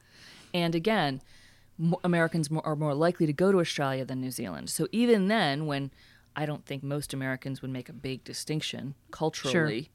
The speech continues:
Speaker 1: between Australia and New Zealand. We hear more about Australia.
Speaker 2: Okay. And I would imagine that's true even in, even within Europe, that we hear maybe more about Britain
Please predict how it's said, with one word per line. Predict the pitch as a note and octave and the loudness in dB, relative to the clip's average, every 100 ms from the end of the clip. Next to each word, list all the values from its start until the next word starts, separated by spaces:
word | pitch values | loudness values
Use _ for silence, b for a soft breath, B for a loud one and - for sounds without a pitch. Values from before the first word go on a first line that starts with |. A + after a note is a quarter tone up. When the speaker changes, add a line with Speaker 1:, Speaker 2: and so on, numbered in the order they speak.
| - | -8
Speaker 1:
between | D3 - D3 B2 C3 - - | -6 -2 -2 -2 -4 -10 -14
Australia | - C#3+ C3+ | -4 -2 -2
and | C3 | -4
New | B2+ | -6
Zealand. | C3+ B2+ B2+ - B B | -6 -6 -6 -10 B B
We | E3 | -2
hear | - F3 D#3 | 2 2 2
more | D3 C3 | 2 -2
about | C3+ B2 | -4 -6
Australia. | - - - - - - F3 | -6 -8 -8 -10 -16 -10 -6
Speaker 2:
Okay. | F3+ F#3 B G3 | -6 -6 B -2
And | B3+ | 8
I | B3 | 12
would | A3+ | 12
imagine | A3 A3 A#3 A3 | 12 10 8 6
that's | F#3 E3+ - | 4 2 -2
true | - F#3+ F3 | -2 2 2
even | - F#3 F3 | 2 4 6
in, | D#3+ D#3 D#3 | 6 2 0
even | F#3+ F3 F3 | 0 4 4
within | E3 D#3 | 4 0
Europe, | D3+ E3+ E3+ D#3 - | 0 4 4 4 0
that | D3 | -4
we | E3+ | -4
hear | E3 D#3+ | -2 -2
maybe | D#3 D3+ D#3 | 0 0 0
more | D#3 D3+ | 2 0
about | D3+ G#2 | 0 -4
Britain | - D3+ D#3 D3+ D#3 | -2 -2 0 -2 -2